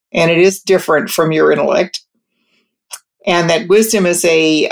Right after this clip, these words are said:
uh, is a, an intuitive experience and a, and a beautiful feeling, and that you can always tell when wisdom is coming through you because it feels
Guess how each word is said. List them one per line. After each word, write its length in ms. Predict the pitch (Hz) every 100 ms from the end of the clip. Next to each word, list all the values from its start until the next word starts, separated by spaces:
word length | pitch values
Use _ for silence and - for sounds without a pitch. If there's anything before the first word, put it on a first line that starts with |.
| 160
uh, 460 | 147 147 139 - - _
is 220 | 185 165 170
a, 440 | 160 156 156 - - _ _
an 100 | 180
intuitive 960 | 170 151 - 233 214 196 170 160 - _ _ _ _
experience 960 | - - - 208 196 170 151 - - - -
and 180 | 170
a, 240 | 165 - 196
and 100 | 165
a 80 | 165
beautiful 400 | 180 175 175 160
feeling, 540 | 185 180 139 151 196 _ _ _ _ _ _ _ _ _ _ _
and 240 | 185 180 180
that 200 | 175 214
you 140 | 196
can 160 | 196 190
always 320 | 208 220 -
tell 340 | - 220 190
when 240 | 175 160 160
wisdom 380 | 180 185 175
is 200 | 165 151
coming 360 | - 170 165 156
through 280 | - 208 208
you 300 | 170 160 170
because 560 | 160 - 160 160 151 -
it 140 | 180
feels 760 | - - 208 196 170 - -